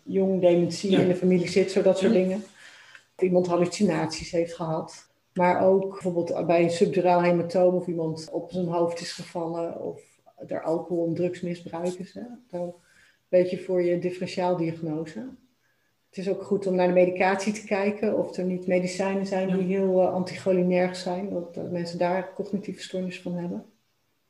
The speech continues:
Speaker 1: Ja, en ik vind dat opleidingsniveau, dat vind ik ook altijd wel een, een, een belangrijke. Want soms heb je iemand, eh,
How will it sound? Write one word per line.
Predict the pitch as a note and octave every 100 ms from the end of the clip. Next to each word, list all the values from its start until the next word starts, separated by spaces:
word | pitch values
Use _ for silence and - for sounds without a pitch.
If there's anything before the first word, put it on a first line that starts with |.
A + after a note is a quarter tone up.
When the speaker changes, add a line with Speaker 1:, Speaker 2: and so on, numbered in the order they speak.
| _ _ _ -
Speaker 1:
Ja, | F#3
en | F#3+
ik | F#3+
vind | - G#3
dat | -
opleidingsniveau, | A#3 A#3+ A#3 A#3+ A3 A3 G#3 G#3+ G#3
dat | G#3
vind | - G#3
ik | G#3
ook | -
altijd | - F3 F3+
wel | F3+ F3 -
een, | - -
een, | E3+ -
een | F#3+
belangrijke. | F#3 F3+ F3+ E3+ E3+ F3 G3
Want | G3+ G3+
soms | - A#3+ A3
heb | G#3+ G#3+
je | -
iemand, | G#3 G3+ G3 -
eh, | G3